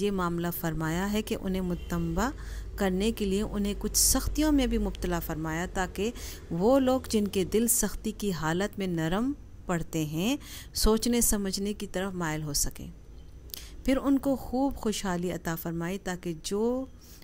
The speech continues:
लोग खुशहाली में हक कबूलियत करने की सलाहियत रखते हों, वो कुछ सबक लें, ले सकें। जब दोनों हालतों में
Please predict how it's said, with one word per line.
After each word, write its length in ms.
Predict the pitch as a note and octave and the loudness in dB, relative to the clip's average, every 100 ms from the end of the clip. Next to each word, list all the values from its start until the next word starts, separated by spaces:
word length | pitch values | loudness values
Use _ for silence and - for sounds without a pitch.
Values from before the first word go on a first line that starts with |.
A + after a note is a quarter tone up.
| - | -4
लोग 220 | F3+ G3+ | 0 2
खुशहाली 520 | - G3 - F3+ F3 G#3 | 0 -4 -2 -2 -2 -4
में 200 | F#3+ F3+ G#3 | -4 -4 -6
हक 140 | A3+ - | -6 -6
कबूलियत 540 | F3+ F3+ F3+ F#3 F#3 | -6 -2 -2 -2 -4
करने 320 | - F3 E3+ F3+ | -4 -2 -2 -2
की 200 | F#3+ F#3+ - - - | -4 -6 -8 -14 0
सलाहियत 560 | - G3 F#3 F3+ F#3 D#3 | 4 4 2 0 -2 -2
रखते 420 | E3 F3 - B3+ | -4 -4 -2 0
हों, 240 | G#3+ G#3 | 2 0
वो 100 | G3 | -2
कुछ 240 | F#3+ G#3+ - | -4 -2 0
सबक 400 | - E3 E3 D3+ | 0 0 -2 -4
लें, 180 | D#3+ - - - - | -10 -12 -18 -14 -4
ले 180 | F#3+ F3+ | 0 2
सकें। 360 | - - - - - - - - - - - - - - - - - | 0 -4 -12 -14 -20 -20 -20 -20 -20 -18 -18 -18 -18 -16 -14 -12 2
जब 200 | F#3+ G#3+ | 2 4
दोनों 360 | A3 A#3+ C#4+ C4+ | 2 4 4 2
हालतों 520 | A#3 A3+ A#3 A#3 A#3+ | 2 2 0 -2 -2
में 320 | A3+ G3 G#3+ | 0 -2 -4